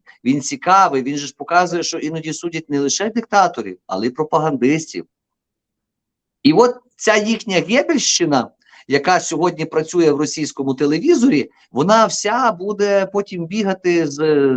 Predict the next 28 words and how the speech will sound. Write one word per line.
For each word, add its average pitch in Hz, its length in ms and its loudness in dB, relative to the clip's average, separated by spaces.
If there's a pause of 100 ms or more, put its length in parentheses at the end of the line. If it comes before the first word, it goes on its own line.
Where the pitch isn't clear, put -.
(100)
задницею 147 540 0
в 127 40 2
милі, 160 260 -2
як 139 140 0
то 131 100 -6
кажуть, 123 300 -2
і 120 40 -6
думати, 147 340 -2
де 135 100 0
б 143 60 -4
то 139 100 -2
її 135 140 2
пристроїти. 135 720 -4 (280)
Ну, 151 80 -2
так 220 240 0
воно 226 160 4
відбудеться, 208 560 0
Даш. 87 240 -8 (340)
І 175 120 0
в 160 80 0
них 220 120 6
зараз, 196 380 0 (260)
от 131 160 -10
в - 20 -10
них 190 180 -6
реально 185 360 2
зараз 147 300 2
паніка. 104 480 -2